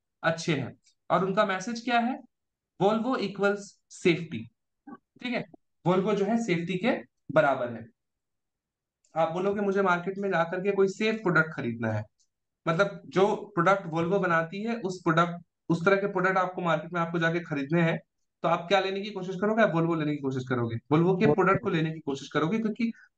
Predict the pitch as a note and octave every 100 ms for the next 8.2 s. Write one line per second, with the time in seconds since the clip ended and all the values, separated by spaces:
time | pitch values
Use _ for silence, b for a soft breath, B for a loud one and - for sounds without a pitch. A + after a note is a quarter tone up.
0 | - F#3+ F3 F3 G3 E3 D#3 G3+ G3+ G#3
1 | - - - _ E3 E3 F3 E3+ G#3 C4+
2 | - _ _ G3 G3 F#3 - - A2 -
3 | - _ _ _ _ _ _ _ _ _
4 | _ _ _ A#3 C4 C#4 - _ _ _
5 | _ _ - F#3 G#3+ G3+ F3+ F3 - F#3+
6 | F#3 A3 G#3+ A#3+ A3+ A3+ G#3+ A3 G3+ F#3+
7 | F#3+ G#3 F#3+ F3+ F3+ G3 F#3+ F#3+ E3 F3
8 | D#3 D#3